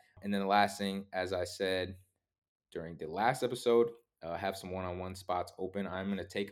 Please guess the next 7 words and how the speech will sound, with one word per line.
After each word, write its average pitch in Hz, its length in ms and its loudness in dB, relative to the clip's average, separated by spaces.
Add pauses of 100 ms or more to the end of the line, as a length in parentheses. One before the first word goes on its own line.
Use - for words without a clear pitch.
(120)
up 98 180 -4
to 98 200 -6 (420)
five 113 240 6
more 113 240 2
people 107 380 0
this 104 240 0
year 113 500 4